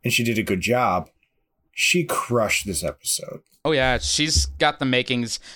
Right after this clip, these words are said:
Speaker 2: I've, I've watched some of her roundtable stuff. Um, I haven't
Speaker 1: Yeah.
Speaker 2: watched the stuff for the, I haven't watched the Mandalorian Directors Roundtable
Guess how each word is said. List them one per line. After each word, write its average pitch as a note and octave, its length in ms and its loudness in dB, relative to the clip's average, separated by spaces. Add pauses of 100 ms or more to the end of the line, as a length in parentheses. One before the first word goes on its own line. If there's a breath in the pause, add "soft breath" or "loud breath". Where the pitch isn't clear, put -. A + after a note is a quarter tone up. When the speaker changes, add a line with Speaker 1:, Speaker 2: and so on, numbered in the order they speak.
Speaker 2:
I've, E3 260 2
I've D#3+ 360 2
watched B2+ 460 2
some C#3 260 0
of B2 100 -2
her B2 100 0
roundtable A#2 680 0
stuff. - 580 2
Um, G#2 480 -2 (560 soft breath)
I C#3+ 80 2
haven't G3 200 2
Speaker 1:
Yeah. C#3+ 40 6
Speaker 2:
watched F3 300 2
the C#3+ 80 0
stuff - 320 0
for C#3 180 0
the, B2+ 220 0 (100)
I C3 80 4
haven't E3 220 2
watched - 260 2
the C3+ 60 -2
Mandalorian A#2+ 960 0
Directors A#2 540 -4
Roundtable C3+ 840 -2